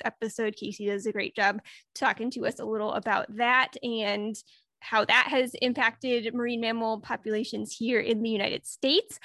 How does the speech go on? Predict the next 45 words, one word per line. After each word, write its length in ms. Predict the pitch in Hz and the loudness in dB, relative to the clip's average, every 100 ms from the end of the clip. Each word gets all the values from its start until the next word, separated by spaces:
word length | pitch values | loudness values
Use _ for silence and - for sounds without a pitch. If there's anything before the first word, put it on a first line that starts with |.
| - - | -18 -8
I 40 | |
did 140 | 254 370 | 4 8
also 280 | 466 330 302 | 8 8 8
want 120 | 285 | 8
to 60 | |
mention 480 | 269 262 277 254 240 | 8 6 6 4 4
another 460 | - 247 240 254 269 | 2 4 6 6 4
one 560 | 269 254 247 240 233 226 | 4 4 2 2 -2 -2
that 160 | 220 | -2
we 180 | 233 226 | -2 -8
briefly 680 | 196 180 214 254 440 - 285 | -10 -8 -2 0 0 0 -2
talked 320 | 269 214 - | 2 0 0
about 400 | 226 214 220 214 - - _ _ | 2 6 6 4 0 -20 _ _
on 460 | 240 233 214 208 202 | -2 0 -2 -4 -6
the 80 | 247 | -8
podcast, 720 | 254 220 208 - 226 226 - | 0 2 2 2 2 2 0
but 200 | 240 196 | -2 0
not 240 | 214 220 - | 0 0 0
really, 480 | 240 233 226 220 - - | -4 -2 -4 -8 -10 -10
uh, 100 | - 214 - _ _ _ _ _ 220 | -8 -10 -18 _ _ _ _ _ 0
dove 320 | 240 233 247 | 4 4 4
into 440 | 285 285 269 226 | 4 4 4 0
before, 560 | 214 226 - 202 220 214 | -2 -2 -4 0 4 4
which 200 | 247 254 | 0 -4
is 120 | 233 | -8
the 80 | 233 | -8
Clean 360 | - - 247 | -8 -2 2
Air 240 | 247 392 302 | 6 6 6
Act. 460 | 185 175 262 - | 6 2 0 -6
So 200 | - 262 | -6 -2
this 200 | 247 269 | 0 0
is 140 | 294 285 | 0 2
another 420 | 262 240 220 240 | 2 4 4 2
one 160 | 233 233 | 0 -2
of 100 | 220 | -2
those 220 | 220 214 | -4 -4
instances 800 | 240 233 233 226 220 220 220 - - _ _ | -8 -4 -4 0 4 4 2 -8 -20 _ _
that 160 | 220 190 | -2 0
has 160 | 220 | -2
a 40 | 226 | 2
big 180 | 247 | 2
impact 360 | 262 269 277 294 | 2 2 0 2
on 160 | 320 320 | 2 4
human 300 | 381 381 214 | 4 4 0
health. 400 | 214 - 185 | -6 -6 -6